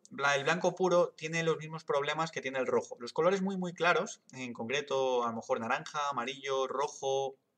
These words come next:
sí, seguramente esos, y el propio blanco,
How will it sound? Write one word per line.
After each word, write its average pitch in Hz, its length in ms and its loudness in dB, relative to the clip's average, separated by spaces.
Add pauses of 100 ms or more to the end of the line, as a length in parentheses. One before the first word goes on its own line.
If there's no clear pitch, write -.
(1900)
sí, - 180 0
seguramente 139 640 -2
esos, 170 320 -4 (640)
y 139 160 6
el 127 100 4
propio 147 260 4
blanco, 165 460 4